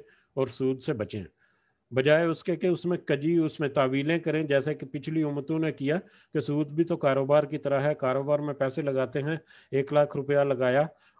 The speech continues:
और प्रा-, प्रॉफिट जो है दस हज़ार प्रॉफिट मिल गया, यानी एक लाख दस हज़ार रुपया वापस मिल गया। लेकिन सूद जो है वो और चीज़ है, कारोबार, तिजारत जो है वो और चीज़ है। अल्लाह ताला ने हुर्मत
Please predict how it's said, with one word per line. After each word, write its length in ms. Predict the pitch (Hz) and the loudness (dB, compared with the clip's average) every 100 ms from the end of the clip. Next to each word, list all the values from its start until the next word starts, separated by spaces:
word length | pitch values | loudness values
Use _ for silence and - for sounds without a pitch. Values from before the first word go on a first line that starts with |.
| _ | _
और 180 | 131 135 | 0 0
प्रा-, 360 | 117 - 139 131 | -2 2 2 2
प्रॉफिट 420 | 117 143 139 151 | 2 2 2 -4
जो 180 | 139 143 | 0 0
है 160 | 143 | 2
दस 180 | 123 139 | 2 0
हज़ार 200 | 139 143 | 2 2
प्रॉफिट 360 | 135 135 135 147 143 | 2 -2 -2 -4 -4
मिल 160 | 143 | -4
गया, 200 | 139 143 | 2 2
यानी 220 | 139 135 | 2 2
एक 220 | 131 131 139 | 0 0 -2
लाख 140 | 131 123 | -4 -2
दस 200 | 131 117 | -2 0
हज़ार 120 | 127 | -2
रुपया 200 | 120 127 | 0 0
वापस 300 | 120 110 123 113 | 0 0 -2 -4
मिल 120 | 101 | -6
गया। 180 | 98 101 | -6 -2
लेकिन 400 | 117 123 165 196 _ _ _ | -2 0 -2 -4 _ _ _
सूद 380 | - 147 143 175 | -10 -4 0 0
जो 200 | 156 165 | 2 0
है 80 | 156 | 2
वो 120 | 160 143 147 | -2 0 -2
और 120 | 143 | -2
चीज़ 200 | 156 160 | -4 -4
है, 180 | 147 185 202 _ _ _ | -2 -2 -4 _ _ _
कारोबार, 480 | 156 160 147 151 156 | 0 2 2 2 2
तिजारत 420 | 156 123 127 135 | 0 0 0 0
जो 160 | 135 135 | -2 -2
है 120 | 135 | 0
वो 240 | 139 123 | -2 -2
और 100 | 113 | -2
चीज़ 300 | 107 104 90 | -4 -10 -8
है। 140 | 87 87 _ _ _ 117 | -12 -14 _ _ _ -2
अल्लाह 200 | 120 139 | 0 2
ताला 260 | 139 143 | 2 0
ने 120 | 143 180 - _ _ - | -2 -4 -8 _ _ -4
हुर्मत 360 | 131 143 165 | -2 -2 -4